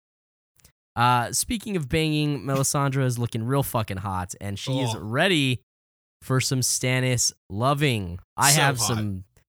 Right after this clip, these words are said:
Speaker 1: some comments on
Speaker 2: Oh,
Speaker 1: this.
Speaker 2: man, I
Speaker 1: Remind
Speaker 2: bet you
Speaker 1: me.
Speaker 2: do.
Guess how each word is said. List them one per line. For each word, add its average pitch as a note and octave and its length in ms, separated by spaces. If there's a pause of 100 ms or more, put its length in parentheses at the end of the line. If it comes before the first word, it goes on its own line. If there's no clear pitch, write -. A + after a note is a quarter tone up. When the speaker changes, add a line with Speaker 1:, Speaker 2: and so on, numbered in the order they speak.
(200)
Speaker 1:
some A2 220
comments G3 760 (300)
on B2 220
Speaker 2:
Oh, B2 80
Speaker 1:
this. G#2+ 400
Speaker 2:
man, A2 240
I A#2 80
Speaker 1:
Remind B2+ 400
Speaker 2:
bet - 40
you G2+ 60
Speaker 1:
me. F#2 60
Speaker 2:
do. G#2 420